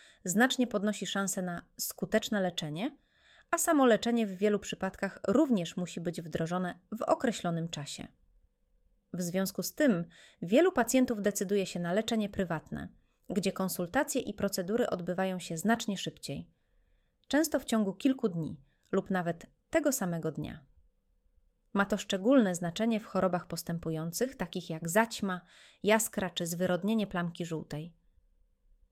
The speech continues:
Prywatne leczenie okulistyczne ma też tę zaletę, że obejmuje znacznie szerszy wachlarz procedur, niejednokrotnie przeprowadzanych z wykorzystaniem nowoczesnego sprzętu wysokiej klasy.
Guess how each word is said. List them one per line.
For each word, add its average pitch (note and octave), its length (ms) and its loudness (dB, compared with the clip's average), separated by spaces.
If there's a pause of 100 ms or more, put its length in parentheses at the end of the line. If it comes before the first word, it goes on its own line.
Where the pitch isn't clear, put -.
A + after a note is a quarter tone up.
(160)
Prywatne C#4 440 4
leczenie A#3+ 400 4
okulistyczne G3+ 760 -4
ma F#3+ 140 0
też F#3 180 -4
tę F3+ 140 -4
zaletę, F3 460 -2
że E3+ 340 -4
obejmuje B3 520 6
znacznie A3 360 2
szerszy G3 360 -2
wachlarz F3 340 -4
procedur, E3 580 -6 (500)
niejednokrotnie G3+ 760 2
przeprowadzanych G3+ 720 0
z F3 80 -4
wykorzystaniem F3 680 -4
nowoczesnego E3+ 580 -2
sprzętu E3 440 -6
wysokiej D#3+ 360 -8
klasy. - 420 -8